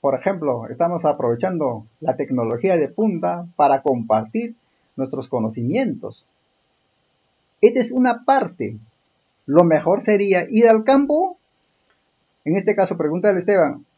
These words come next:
"Por favor, ¿cómo habrá ocurrido esto?" O la opinión, pues, de Esteban, por ejem-, por de-, por ejemplo, ¿no? En el campo. Pero esto ya nos está permitiendo una, nos está permitiendo una oportunidad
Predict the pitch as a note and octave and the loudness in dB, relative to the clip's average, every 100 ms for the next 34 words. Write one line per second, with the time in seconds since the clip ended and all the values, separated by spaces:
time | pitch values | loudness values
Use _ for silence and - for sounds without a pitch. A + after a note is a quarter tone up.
0 | _ _ C3 A#2+ A2+ B2 A#2+ A#2 _ _ | _ _ -6 -4 -2 -2 -4 -8 _ _
1 | _ _ _ _ _ _ _ _ _ _ | _ _ _ _ _ _ _ _ _ _
2 | _ _ _ - F3+ F3+ F3+ F3 E3 E3+ | _ _ _ -6 -2 2 2 2 0 -2
3 | E3+ E3+ E3+ F3 E3+ F3 - _ _ _ | -4 -2 -4 -6 -12 -12 -18 _ _ _
4 | _ _ _ _ _ _ _ _ _ _ | _ _ _ _ _ _ _ _ _ _
5 | _ F#3+ A3 A3 C4+ C4 E4+ C#4 E3+ D3+ | _ 4 6 6 4 2 2 2 0 0
6 | C#3+ C3+ F3+ B2+ B2+ A#2+ A#2+ D#3 - B2 | 0 0 0 -2 -2 -4 -4 -8 -8 -8
7 | A2+ A2 _ G#2 C3 E3 B2 C#3 C#3 A2 | -6 -8 _ -8 -4 -4 -2 -6 -6 -4
8 | C3 C#3 A2 - _ _ _ _ _ _ | -4 -4 -4 -12 _ _ _ _ _ _
9 | _ _ _ D#3+ D#3+ G#3+ A#3 G3+ A3 A3 | _ _ _ 4 6 6 6 8 8 6
10 | G#3+ G#3 G3+ F3 A3 G3+ A3+ B3+ - D#3 | 4 2 2 2 2 0 2 0 2 0
11 | E3 F3 F#3 A3 A3 F3 C#3+ G#3 G3+ G3 | 0 0 0 2 2 0 0 -2 -4 -2
12 | A3+ A#3+ A#3 E3+ - C#3 G3 | 0 0 0 -4 0 2 2